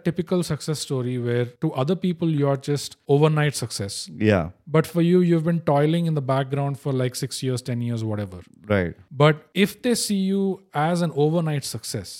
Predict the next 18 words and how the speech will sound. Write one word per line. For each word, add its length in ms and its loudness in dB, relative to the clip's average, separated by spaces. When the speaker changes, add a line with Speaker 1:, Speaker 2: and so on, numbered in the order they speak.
Speaker 2:
Hmm. 220 4
Speaker 1:
the 80 4
huge 400 0
advantage 600 0
with 140 -6
that 260 -4
is 180 -8
you 320 2
end 160 0
up 140 0
looking 260 -4
like 80 -2
someone 380 -2
who 160 2
has 140 0
pulled 220 6
off 320 0
a 60 -2